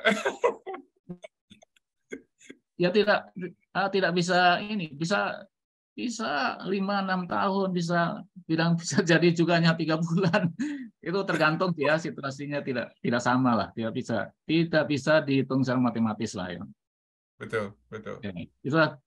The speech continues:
Speaker 2: kehidupannya. Jadi ada fase
Speaker 1: Hmm.
Speaker 2: itu, ada masa sambutnya. Ya saya, saya mengalami itu ya, apa artinya, apa selalu, selalu diminta, diundang sana sini, ya.
Speaker 1: Hmm.
Speaker 2: Mereka,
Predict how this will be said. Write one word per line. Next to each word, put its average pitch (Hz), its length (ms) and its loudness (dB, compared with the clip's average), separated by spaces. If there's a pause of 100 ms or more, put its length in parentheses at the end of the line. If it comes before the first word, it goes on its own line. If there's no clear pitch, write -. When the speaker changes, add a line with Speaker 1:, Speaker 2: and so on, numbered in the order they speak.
(120)
Speaker 2:
kehidupannya. 117 720 0 (460)
Jadi 185 120 2
ada 170 200 6
fase 147 340 0
Speaker 1:
Hmm. 147 140 4
Speaker 2:
itu, 160 100 -6
ada 117 220 -2
masa 113 320 0
sambutnya. 92 640 -6 (460)
Ya 175 100 2
saya, 339 220 4
saya 311 340 -2
mengalami 135 600 4
itu 131 180 -2
ya, 120 220 0
apa 120 320 -2
artinya, 117 480 0 (500)
apa 123 480 -2 (360)
selalu, 120 600 0 (300)
selalu 120 240 0
diminta, 143 640 2 (400)
diundang 127 400 0
sana 131 200 2
sini, 151 600 -4
ya. 101 240 -10 (560)
Speaker 1:
Hmm. 127 200 -14 (460)
Speaker 2:
Mereka, 131 560 0